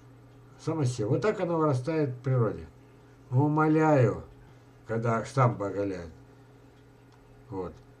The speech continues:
Вот так, как она спасается? От... Это же степь, это бензоколонка, бензозаправка. Это возле Абакана. Это степь лютая.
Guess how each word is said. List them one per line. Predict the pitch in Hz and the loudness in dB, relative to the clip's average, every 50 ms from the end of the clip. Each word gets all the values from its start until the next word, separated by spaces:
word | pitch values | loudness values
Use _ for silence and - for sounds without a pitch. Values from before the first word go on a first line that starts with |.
| - - - | -20 -12 -6
Вот | 104 113 120 - | -4 -4 -2 2
так, | 151 151 143 123 - | 2 2 2 2 2
как | - 147 147 127 | 2 2 2 2
она | 147 131 123 120 | 2 2 2 2
спасается? | - - 120 110 - - 117 104 101 98 - - 104 | 2 0 -4 -4 -2 -2 -2 -2 -2 -6 -8 -8 -10
От... | 104 - - - | -10 -10 -12 -10
Это | 113 117 120 131 123 | -8 -6 -4 -2 -2
же | - 127 131 127 123 - | 0 2 2 0 0 -2
степь, | - - - - 180 165 123 - - - - - - - - - - | -6 -10 -4 -2 0 0 0 -4 -8 -16 -20 -20 -20 -20 -20 -20 -16
это | 120 107 - 127 117 | -14 -10 -6 -6 -4
бензоколонка, | 104 113 120 117 - 113 120 123 139 151 185 175 131 120 110 92 | -2 0 -2 -2 -2 -4 -4 -2 -2 -2 0 -2 -4 -6 -6 -10
бензозаправка. | 87 92 101 95 98 92 107 113 113 120 107 90 - - - - - - - - - - - - - - - | -10 -10 -12 -12 -10 -6 -6 -6 -4 -4 -8 -8 -10 -14 -20 -20 -20 -20 -20 -20 -20 -20 -20 -20 -20 -20 -12
Это | - 107 - 135 | -10 -4 0 2
возле | 131 135 123 127 131 | 2 4 4 6 6
Абакана. | 127 120 127 123 - 131 123 92 92 | 6 6 6 4 4 0 -2 -4 -6
Это | 98 - - 127 | -10 -6 -4 -4
степь | 123 - - - 185 190 151 123 117 | -4 -4 -6 0 2 2 2 2 2
лютая. | 123 143 156 135 120 120 104 92 90 - | 2 2 2 2 0 -2 -4 -4 -6 -12